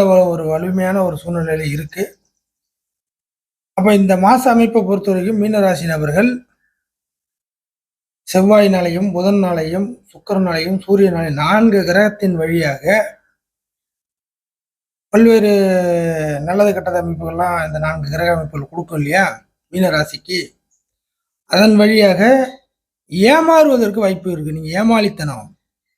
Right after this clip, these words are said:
உங்களுடைய இளிச்சவாயத்தனம், உங்களுடைய ஏமாளித்தனம், உங்களுடைய நாலேஜுக்கு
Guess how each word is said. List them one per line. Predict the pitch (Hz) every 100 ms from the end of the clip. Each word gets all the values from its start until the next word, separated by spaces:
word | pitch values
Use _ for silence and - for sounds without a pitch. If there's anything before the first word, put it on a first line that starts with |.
| _ _ _
உங்களுடைய | 175 175 170
இளிச்சவாயத்தனம், | 202 196 208 190 170 - 156 143
உங்களுடைய | 131 151 151 147
ஏமாளித்தனம், | 170 196 190 170 147 143 131 - _ _ _ _ _ _ _ _ _ _ _ _ _ _ _ _ _ _ _ _
உங்களுடைய | 165 196 185 175 180 196 175 160 147 139 139 - - _ _ _ _ _ _ _ -
நாலேஜுக்கு | 156 185 214 196 170 156